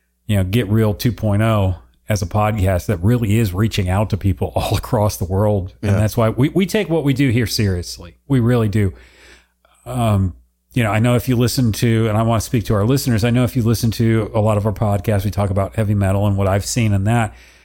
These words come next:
Speaker 1: And I, I wrote a book about that. And writing that book, it wasn't just like, "Oh, yeah, this is what I feel, and I'm gonna write this." I had to test and approve everything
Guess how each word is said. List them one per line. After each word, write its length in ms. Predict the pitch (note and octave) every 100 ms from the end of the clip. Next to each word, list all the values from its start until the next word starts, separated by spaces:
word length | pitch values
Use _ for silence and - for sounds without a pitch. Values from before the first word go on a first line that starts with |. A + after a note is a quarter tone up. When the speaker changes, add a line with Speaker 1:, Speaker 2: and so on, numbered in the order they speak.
| _
Speaker 1:
And 80 | B2+
I, 60 | C#3
I 240 | C#3 C3+
wrote 200 | C3+ C#3+
a 40 | A#2+
book 200 | C#3+ D3+
about 300 | B2 G#2+ G2+
that. 260 | G#2+ G#2 B2
And 380 | A#2 A2 G#2+ A2+
writing 340 | B2 D#3 E3
that 280 | B2+ G#2 G2
book, 380 | C3 B2+ F#2+ - - _ _ _
it 80 | D3
wasn't 300 | D3 D#3 D3+
just 140 | C3+
like, 200 | C3+ A#2+ -
"Oh, 120 | C#3
yeah, 220 | C3+ B2
this 200 | A#2+ B2
is 160 | C#3+ A2
what 180 | A2+ G#2
I 160 | F#2
feel, 580 | F#2+ - C3+ G2+ D#2+ - _ _ _ _ -
and 140 | A2+
I'm 80 | G#2+
gonna 200 | A2 G2+
write 300 | G2+ A#2 A2
this." 300 | F#2+ - - - - _ _ -
I 180 | C#3+
had 260 | E3+ D#3+ B2+
to 100 | A2
test 420 | - C#3+ C3 -
and 140 | A#2+ G#2+
approve 480 | - - B2+ G#2 -
everything 680 | - B2+ A2+ G#2+ - F2 D#2+